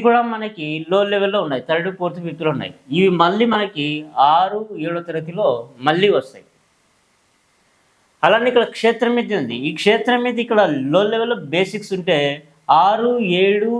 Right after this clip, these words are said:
ఎనిమిది, ఆరు, ఏడు, ఎనిమిది, తొమ్మిదో తరగతిలో కూడా మనకి కొన్ని క్షేత్రమితికి సంబంధించిన క్వశ్చన్స్ ఉన్నాయి.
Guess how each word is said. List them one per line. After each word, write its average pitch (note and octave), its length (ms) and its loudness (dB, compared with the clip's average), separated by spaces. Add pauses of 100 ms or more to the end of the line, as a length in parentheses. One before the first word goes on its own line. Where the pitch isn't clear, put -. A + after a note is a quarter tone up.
(140)
ఎనిమిది, F#3+ 400 -2 (420)
ఆరు, F#3 180 0 (140)
ఏడు, F3 140 -6 (100)
ఎనిమిది, C#3 260 -4 (120)
తొమ్మిదో G3 280 4 (100)
తరగతిలో F#3 360 -2 (120)
కూడా A#3 160 6 (540)
మనకి F3 360 -2 (240)
కొన్ని D3 200 -8 (120)
క్షేత్రమితికి E3 440 -4
సంబంధించిన D3 360 -6
క్వశ్చన్స్ C3+ 400 -10
ఉన్నాయి. G2 180 -20